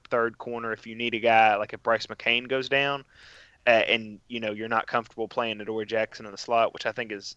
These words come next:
a hard place for him to play. So I, I lean towards Carraway, but I, I, it's, it's not a terrible floor if your,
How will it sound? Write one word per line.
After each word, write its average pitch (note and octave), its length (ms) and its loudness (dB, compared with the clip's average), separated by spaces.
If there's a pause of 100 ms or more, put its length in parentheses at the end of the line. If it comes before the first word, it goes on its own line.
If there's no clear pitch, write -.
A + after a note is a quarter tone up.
a - 40 -14
hard A#2+ 200 0
place A#2+ 200 -2
for A#2+ 100 -6
him A2 80 -10
to G#2 80 -8
play. A2+ 380 -2 (600)
So - 180 2
I, A#2 240 8
I A#2+ 40 8
lean E3 320 2
towards C3 500 -2 (220)
Carraway, D#3 640 6
but A2+ 280 0 (200)
I, A#2+ 360 8
I, - 20 6 (140)
it's, - 240 -4 (140)
it's - 100 -6
not G#3+ 160 6
a D#3+ 60 4
terrible D3 520 2
floor B2 440 0
if A#2+ 240 -4
your, A#2+ 220 -4